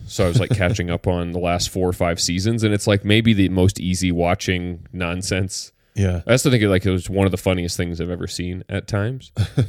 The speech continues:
Speaker 1: So anyways, I blinked and it was, like, you know, one A M.
Speaker 2: Oh, sure.
Speaker 1: And so, yeah, I slept in a little bit today. So you guys are actually, like, uh,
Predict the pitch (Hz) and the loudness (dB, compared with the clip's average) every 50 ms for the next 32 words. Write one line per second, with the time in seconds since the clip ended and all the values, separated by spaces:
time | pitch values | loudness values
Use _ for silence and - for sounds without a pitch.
0 | - _ _ _ _ _ _ _ - - 104 95 101 113 113 101 92 92 95 95 | -2 _ _ _ _ _ _ _ -4 0 0 2 2 4 4 4 4 4 4 4
1 | 101 98 - 117 120 110 98 - 107 92 90 78 87 87 87 90 85 85 - - | 4 6 6 6 6 4 2 0 0 0 0 2 0 0 0 0 0 0 -4 -8
2 | - - - - - - - - 95 90 80 80 76 82 85 82 85 85 82 82 | -14 -12 -12 -12 -14 -16 -8 -2 0 0 0 0 0 0 -2 0 0 -2 -2 -2
3 | 82 85 82 82 80 80 87 - - 98 101 95 92 87 - - 104 101 98 - | -2 -2 -4 -4 -6 -10 -12 -10 -6 -2 -2 0 -2 -2 -2 0 2 2 2 4
4 | - 101 92 92 92 82 95 95 90 92 92 - 131 123 - - 117 107 104 92 | 4 4 4 4 4 4 2 2 2 2 0 2 0 0 2 4 2 2 4 2
5 | 95 95 92 98 95 - - 98 95 92 92 90 - 95 101 123 147 135 123 113 | 2 2 2 2 0 0 0 0 2 2 2 0 0 0 0 4 4 4 4 4
6 | 104 95 104 104 - 107 98 90 92 90 92 - - 87 87 85 80 | 2 0 0 0 0 0 0 2 2 0 0 0 0 0 0 0 -2